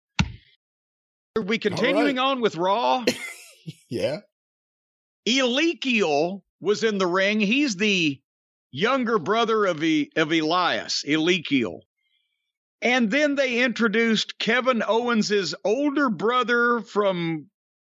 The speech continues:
Speaker 1: Winnipeg or whatever, Ken Owens. And here comes Kevin Steen in a gray wig.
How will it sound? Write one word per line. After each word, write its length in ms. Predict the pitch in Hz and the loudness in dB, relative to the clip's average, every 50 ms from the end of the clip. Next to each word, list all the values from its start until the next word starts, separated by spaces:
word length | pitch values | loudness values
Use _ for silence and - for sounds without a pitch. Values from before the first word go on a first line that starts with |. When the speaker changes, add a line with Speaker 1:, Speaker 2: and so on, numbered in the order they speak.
| _ - | _ -12
Speaker 1:
Winnipeg 800 | 120 143 196 226 247 233 190 143 - 165 165 156 147 147 151 147 | -4 -2 0 0 2 0 0 0 0 0 2 2 2 2 0 0
or 120 | 151 151 | 0 0
whatever, 460 | 143 165 180 165 160 156 147 160 165 | 0 2 2 2 2 2 2 2 0
Ken 460 | 156 - - - 240 269 285 269 247 214 | 0 -2 -2 -2 0 2 2 2 2 2
Owens. 720 | 190 170 156 143 123 110 98 90 85 98 101 - - - - _ _ | 2 2 2 0 0 -4 -6 -8 -14 -14 -12 -12 -12 -12 -14 _ _
And 200 | - 208 214 202 | 0 0 2 2
here 240 | 175 180 247 269 240 | 2 0 0 0 -2
comes 380 | - - 226 240 214 190 - - | -2 0 0 2 2 2 0 0
Kevin 420 | - - 208 220 233 233 254 220 | -2 -2 -2 -2 0 0 0 0
Steen 520 | - - - - 208 208 196 190 190 185 | 0 0 0 -2 0 0 2 0 2 2
in 80 | 180 165 | 2 2
a 40 | 151 | 0
gray 420 | 123 107 110 131 151 165 170 175 165 | 0 0 -2 0 0 2 2 2 0
wig. 600 | 151 135 135 127 120 107 87 67 - - - | 2 2 2 2 2 2 0 -2 -6 -12 -20